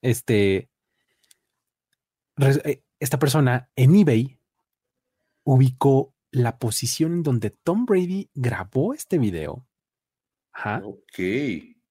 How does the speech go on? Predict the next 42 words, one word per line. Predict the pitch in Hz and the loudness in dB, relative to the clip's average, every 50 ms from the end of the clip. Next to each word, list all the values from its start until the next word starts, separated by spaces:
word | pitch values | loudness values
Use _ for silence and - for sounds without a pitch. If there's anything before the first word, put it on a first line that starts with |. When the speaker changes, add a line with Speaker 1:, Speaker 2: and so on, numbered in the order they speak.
| _ _ _ _ _ _ _ - | _ _ _ _ _ _ _ -6
Speaker 1:
Se | - - 104 | -6 -6 -6
fue | - - - - 127 135 156 185 233 247 - _ _ _ _ _ _ - | -6 -6 -2 0 2 4 4 4 2 2 -2 _ _ _ _ _ _ -10
a | - 120 110 107 | -8 -6 -4 -2
ese | 113 120 127 - 156 | -2 0 2 4 4
lugar | 156 151 131 117 107 120 127 - - _ | 4 6 4 2 0 -2 -4 -8 -16 _
un | - 123 123 123 | -4 -4 -4 -2
par | - 156 156 151 | 0 0 2 2
de | 143 156 | 4 4
horas | 156 156 151 131 | 4 2 2 0
después | 117 - - - - 123 117 120 117 | -2 -4 -4 -4 -2 0 0 0 0
de, | 123 120 | -2 -4
de | 123 - 101 98 87 | -4 -6 -12 -12 -12
que | - - 98 | -10 -10 -8
vio | 92 95 101 | -6 -4 -4
la | 107 117 113 - | -4 -4 -6 -6
publicación, | - 107 92 90 92 - - - - - - 90 87 95 180 233 _ | -8 -8 -6 -6 -8 -8 -10 -12 -10 -8 -6 -6 -6 -6 -8 -10 _
o | - 92 92 | -16 -16 -12
sea, | 92 80 80 | -12 -12 -12
de, | 85 87 - - | -12 -14 -14 -14
de | 92 85 - | -14 -14 -12
que | - - 82 80 78 80 | -10 -8 -8 -8 -8 -12
encontró | 82 85 82 82 82 80 87 87 _ - 107 90 - - 131 120 123 127 | -12 -12 -10 -10 -8 -10 -10 -8 _ -6 -4 -4 -2 0 2 2 2 4
dónde | 131 127 127 120 113 110 117 | 4 4 4 4 4 2 2
era | 120 120 117 | 2 2 0
y | 107 | -2
todo, | - - 107 101 107 98 | -2 -2 -4 -2 -2 -2
aplicó | 92 90 90 87 90 - - 101 98 - 110 | -4 -6 -8 -10 -10 -10 -10 -10 -6 -4 -4
así | 101 120 117 | -2 -2 -4
sus | - - 95 | -4 -6 -10
estudios | - - - 113 110 - | -8 -4 -2 -2 -2 -2
forenses | - 98 90 95 98 104 - 101 - - | -4 -6 -4 -4 -4 -6 -6 -8 -8 -8
y | |
de | 85 - | -10 -8
todo. | - 104 143 208 _ _ - - - _ - | -6 -8 -8 -8 _ _ -20 -20 -20 _ -20
<laughs> | - - - - - - - - _ _ _ - - - - - - - 143 | -18 -18 -16 -18 -20 -20 -20 -20 _ _ _ -16 -14 -14 -14 -14 -8 -2 -2
Y | 135 | 0
entonces | 131 127 139 147 151 139 - - - - _ _ _ _ _ _ _ _ | 2 2 2 4 2 2 0 -2 -14 -20 _ _ _ _ _ _ _ _
dijo, | - 143 120 123 113 | -2 0 0 2 2
"Sí, | - 131 110 - _ _ _ _ _ _ _ | 2 0 0 -2 _ _ _ _ _ _ _
es | - 135 127 127 127 | 0 2 4 4 4
de | 139 127 | 4 2
aquí". | 127 - - 131 123 - | 0 -2 -2 -4 -4 -4